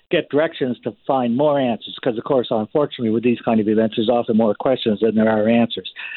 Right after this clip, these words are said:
I, I think that one of the things that people do need, however, to be mindful of is that, <clears throat> is they're not,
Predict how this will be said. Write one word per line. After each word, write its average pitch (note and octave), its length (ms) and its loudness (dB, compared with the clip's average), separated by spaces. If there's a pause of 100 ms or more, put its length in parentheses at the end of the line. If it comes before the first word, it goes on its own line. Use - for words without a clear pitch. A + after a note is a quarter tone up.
(280)
I, C3+ 240 2
I D3 40 2
think F3+ 240 0
that D3 140 2
one E3 140 2
of D#3+ 60 0
the D3 100 2
things D3 240 -2
that C3 140 2
people D3+ 220 0
do D3+ 220 2
need, D#3 260 2
however, B2+ 320 2
to A2 140 -8
be A#2 320 0 (600)
mindful C#3+ 560 2
of A#2 80 0
is A#2+ 180 0
that, A#2+ 240 2 (600)
<clears throat> D3 420 2
is A2+ 340 -4 (600)
they're C#3+ 180 4
not, D#3+ 380 0